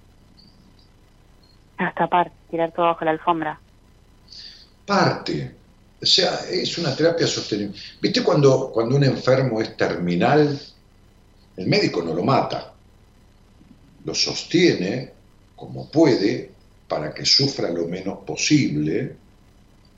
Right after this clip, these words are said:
Speaker 2: A lo último lo van poniendo una sondita, hidratando, un poquito de solución fisiológica, o destroza, agua, azúcar, una sonda nasogástrica, ya no come por la boca, y lo sostiene hasta que se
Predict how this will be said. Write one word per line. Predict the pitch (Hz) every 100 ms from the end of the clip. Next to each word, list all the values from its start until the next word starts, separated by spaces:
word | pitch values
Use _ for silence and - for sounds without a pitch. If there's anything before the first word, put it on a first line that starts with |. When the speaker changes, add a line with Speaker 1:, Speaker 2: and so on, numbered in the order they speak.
| - - - - - -
Speaker 2:
A |
lo | 95 107
último | 127 127 107 101
lo | 90
van | 101
poniendo | 107 101 95
una | 92
sondita, | 92 95 95 117 147 131 - 107 85 -
hidratando, | 87 76 73 73 131 131 120 107
un | 95 73
poquito | 76 82 76 76
de | 73 69 - - -
solución | - - 69 - -
fisiológica, | - - - 120 131 117 - - 71
o | 64
destroza, | - - 120 113 101 - 80 98
agua, | 101 90 95
azúcar, | - - 101 92 85 - - - - - -
una | 82
sonda | - 78 76
nasogástrica, | 73 67 76 110 120 107 - - 92 - 82 82 - _
ya | - 87
no | 85
come | 80 76 76
por | 69 69
la | -
boca, | 95 123 120 110 101 90 95 95 - - _ _ _ _
y | 160
lo | 156
sostiene | 147 151 139 - 120 110 143 -
hasta | - -
que | -
se | - -